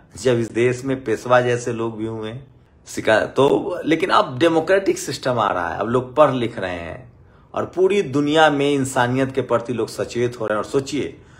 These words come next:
पूरी दुनिया में जो अमन पसंद लोग हैं, जो इंसानियत को मानने वाले लोग हैं, जो सचमुच मानवता को ही धर्म मानते हैं, जो इंसानियत को धर्म मानते हैं, जिनका भरोसा है कि हम सब ब्रदरहुड हैं, एक भाई हैं, हम ग्लोबल विलेज हैं,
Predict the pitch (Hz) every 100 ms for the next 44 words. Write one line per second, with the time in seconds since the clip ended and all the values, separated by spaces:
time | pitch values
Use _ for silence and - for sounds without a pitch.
0 | - _ - 170 180 123 139 180 220 202
1 | 151 135 123 123 120 117 139 131 120 -
2 | 104 98 95 95 90 101 95 120 123 135
3 | 131 120 101 95 92 87 85 87 87 87
4 | 90 104 - 151 160 180 175 131 120 117
5 | - 131 123 117 104 120 107 95 82 80
6 | - 85 - - _ - - - 101 117
7 | 120 135 139 147 143 123 110 110 107 95
8 | 90 85 92 82 80 _ - - - 113
9 | 120 113 110 123 139 160 143 139 143 131
10 | 123 123 - 160 214 - _ _ - -
11 | 120 127 131 117 123 92 87 90 95 92
12 | 104 113 101 90 85 - _ _ _ _
13 | _ _ - 104 101 135 135 131 117 120
14 | 113 98 82 80 -